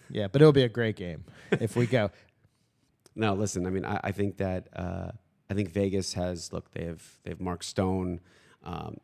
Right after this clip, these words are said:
Speaker 2: they have actually, they have an ex-Panther that was beloved, even though he only played one season, in Jonathan Marsh-, Marchalt.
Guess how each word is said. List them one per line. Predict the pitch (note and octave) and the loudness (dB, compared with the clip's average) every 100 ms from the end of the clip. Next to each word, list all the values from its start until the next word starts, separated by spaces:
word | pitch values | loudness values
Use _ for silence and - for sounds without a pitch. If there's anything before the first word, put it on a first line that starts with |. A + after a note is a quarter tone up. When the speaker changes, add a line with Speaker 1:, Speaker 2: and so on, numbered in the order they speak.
| - | -10
Speaker 2:
they | F2 | -8
have | F#2+ G2+ F#2+ | -4 -4 -2
actually, | G#2 G2 - G2 F#2 - - _ | -4 -6 -6 -6 -6 -12 -20 _
they | G#2+ | -4
have | A2 | -4
an | G#2 - | -4 -6
ex-Panther | A#2 - - - - _ A#2 B2+ C3 F#2+ F#2 | -6 -6 -10 -10 -14 _ -6 -6 -6 -10 -10
that | F#2 E2 | -12 -12
was | F#2+ | -12
beloved, | E2+ G#2 G2+ G#2+ G2+ - - | -10 -6 0 0 0 -6 -8
even | G#2+ G#2+ | -2 0
though | G2 | 2
he | G2+ | 2
only | G2+ | 2
played | - G2 | 0 -2
one | F#2 F#2 | -2 -4
season, | - A#2 G2 G2 | -2 -4 0 0
in | F#2 | 0
Jonathan | F2+ F#2+ F#2+ - G2 | 0 0 0 0 0
Marsh-, | G2 F#2 F2+ - | 2 0 -2 -6
Marchalt. | - G2+ F#2 A#2+ A2 F#2 | 0 0 0 0 0 -2